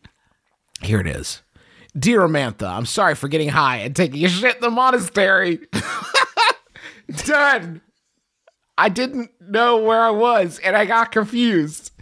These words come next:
Thank you for cleaning me up. I know I was totally wasted and I owe you one.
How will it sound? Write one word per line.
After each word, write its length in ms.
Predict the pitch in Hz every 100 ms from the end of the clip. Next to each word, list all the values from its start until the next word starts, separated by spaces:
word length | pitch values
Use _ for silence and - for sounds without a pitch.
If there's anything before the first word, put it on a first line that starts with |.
| - - -
Thank 280 | 233 247 247
you 120 | 208
for 140 | 196
cleaning 360 | 180 233 226 208
me 160 | 196 208
up. 280 | 185 - -
I 80 | 175
know 140 | 190
I 100 | 185
was 140 | 180
totally 320 | 180 202 190 175
wasted 420 | 170 170 - 135
and 160 | 123
I 100 | 151 139
owe 140 | 180
you 180 | 185 170
one. 320 | 135 123 101